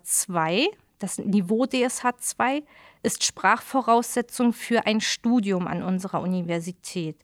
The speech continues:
Im D-S-H-Kurs lernt man in internationalen Gruppen. Je nachdem, in welchen Kurs man nach dem Eingangstest eingestuft wurde, hat man ein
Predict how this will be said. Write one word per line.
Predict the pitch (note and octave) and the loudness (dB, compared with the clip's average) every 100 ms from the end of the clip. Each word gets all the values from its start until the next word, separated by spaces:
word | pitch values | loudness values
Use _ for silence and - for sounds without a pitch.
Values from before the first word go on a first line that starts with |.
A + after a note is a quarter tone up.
| - | 6
Im | A#3 | 8
D-S-H-Kurs | G#3+ A#3+ A#3 - A#3 C4 - C4+ C4 - | 8 6 6 2 2 2 0 0 0 2
lernt | A3 A3 - | 2 2 2
man | A3 | 2
in | G3+ G3+ | 2 2
internationalen | A3 A3 G#3 G3 - G#3 F3+ F3 F3+ | 2 4 2 2 0 0 0 -2 -2
Gruppen. | - C#4 - F4 F#4+ | -2 -4 -2 -4 4
Je | C4 | 6
nachdem, | C4+ C4 - B3+ C4 - | 6 6 4 6 6 6
in | A3 | 4
welchen | G3 G#3+ - A3 G#3 - | 6 2 4 2 0 -4
Kurs | - C4 D4 F4+ - | -8 0 0 0 -2
man | G#3 G3 A#3 A#3+ | 2 4 4 0
nach | G#3+ G#3 - | 2 0 0
dem | A3+ | -2
Eingangstest | - G#3+ A3+ - A#3+ - | 0 2 2 0 -4 -2
eingestuft | - G#3+ A#3 - B3+ - - | 0 0 -2 -4 -8 -8 -6
wurde, | B3 B3 C#4 D#4+ _ | -2 0 -2 -4 _
hat | A3+ A#3 | -2 4
man | A#3+ | 2
ein | - G#3+ G#3+ | 4 2 2